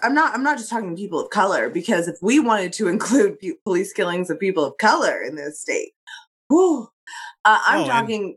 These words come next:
Speaker 1: just black folk. The, the, it, of, of the police killings, it's the most disproportionate of killing of black folk of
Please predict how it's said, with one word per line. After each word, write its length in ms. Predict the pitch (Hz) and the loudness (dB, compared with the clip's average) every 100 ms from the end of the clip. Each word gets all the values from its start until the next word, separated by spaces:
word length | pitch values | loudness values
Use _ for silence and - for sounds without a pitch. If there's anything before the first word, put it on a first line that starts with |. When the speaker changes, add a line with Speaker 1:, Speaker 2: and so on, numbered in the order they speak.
| 180 | -8
Speaker 1:
just 640 | 151 165 240 269 302 175 | -4 2 4 4 0 -8
black 340 | 175 175 160 - | 0 2 2 -2
folk. 280 | 156 - - - _ _ _ _ _ _ _ | -8 -8 -12 -20 _ _ _ _ _ _ _
The, 320 | - 190 220 190 | 0 2 2 2
the, 140 | 220 - - | 0 0 0
it, 200 | 240 - - | 0 2 4
of, 340 | 226 269 233 - - | 4 4 -2 -6 2
of 280 | 233 233 | 2 2
the 80 | 247 | -6
police 420 | 285 262 226 220 | -8 -10 -8 -8
killings, 800 | - 202 170 185 262 302 - - _ | -8 -4 0 0 2 0 -4 -14 _
it's 400 | - 208 - - _ _ _ _ _ | 0 0 -2 -12 _ _ _ _ _
the 440 | 190 170 151 233 254 | -2 -2 2 2 4
most 680 | 240 220 220 240 240 233 - | 4 6 4 4 2 -2 -4
disproportionate 1040 | 214 208 - 185 165 139 - 170 151 - _ _ | -2 -2 -6 -4 -2 -2 -2 -4 -4 -4 _ _
of 200 | 180 226 | 0 0
killing 280 | - 170 165 | -4 -2 0
of 140 | 156 - | -2 2
black 260 | 123 - _ | 2 0 _
folk 280 | 147 139 - | -4 -4 0
of 220 | 185 185 | 2 2